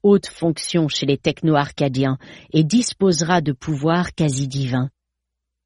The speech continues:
Surtout, Charlie a conscience d'avoir merdé,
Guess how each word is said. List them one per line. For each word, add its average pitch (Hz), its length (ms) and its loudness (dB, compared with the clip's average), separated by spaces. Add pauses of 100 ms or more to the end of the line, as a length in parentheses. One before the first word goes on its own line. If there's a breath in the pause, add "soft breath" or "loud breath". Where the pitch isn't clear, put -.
(160)
Surtout, 214 400 4 (460 loud breath)
Charlie 196 300 6
a 156 80 6
conscience 175 500 2
d'avoir 143 320 4
merdé, 156 460 4